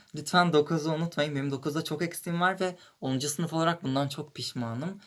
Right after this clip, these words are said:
Ee, dokuzu hiç boş geçmeyin. Rahat olun ama, e, sadece konuları anlayıp test çözseniz yeter. Dokuz için en azından. İleride yüzünü gösterecek misin? Bunu da iki bin abone,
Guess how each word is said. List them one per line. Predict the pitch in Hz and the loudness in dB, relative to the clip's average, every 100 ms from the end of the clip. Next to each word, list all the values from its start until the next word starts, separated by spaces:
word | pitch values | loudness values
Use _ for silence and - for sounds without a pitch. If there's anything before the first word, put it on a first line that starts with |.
| - - _ _ | -20 -20 _ _
Ee, | 120 | -2
dokuzu | 135 170 165 | -2 0 -4
hiç | 170 180 - - - | -4 -4 -4 -8 -8
boş | 135 147 - | 0 2 2
geçmeyin. | 156 151 - 135 - - | 0 -2 -2 -6 -8 2
Rahat | 151 160 190 180 | 4 6 4 2
olun | 143 190 - - - - | 2 0 -6 -16 -20 -4
ama, | 180 214 220 - _ _ | 2 2 0 -4 _ _
e, | 151 156 | -2 -2
sadece | - 208 202 | 2 2 2
konuları | 202 190 180 180 185 | 2 2 4 6 6
anlayıp | 156 127 107 - | 6 2 -2 -2
test | 170 - | -4 -2
çözseniz | 151 127 - 135 185 - - | -2 -2 -2 -4 -4 -8 -2
yeter. | 139 135 - 120 170 - _ - _ - | 0 0 -2 -4 -6 -10 _ -20 _ -2
Dokuz | 131 127 117 | 0 0 -2
için | 110 - 117 | -4 -4 -4
en | 131 120 | 0 2
azından. | 110 110 110 143 214 - _ | 2 -2 -6 -6 -10 -16 _
İleride | 165 160 165 | 0 2 2
yüzünü | 170 156 165 | 0 0 0
gösterecek | 156 - 160 147 160 | 0 0 -2 0 -2
misin? | 135 113 - 214 - - - - - | -4 -4 -6 -8 -10 -20 -20 -20 -10
Bunu | 143 170 208 | -2 2 4
da | 208 180 160 - | 6 6 6 0
iki | 147 - 202 | 0 4 6
bin | |
abone, | 175 165 160 | 6 4 2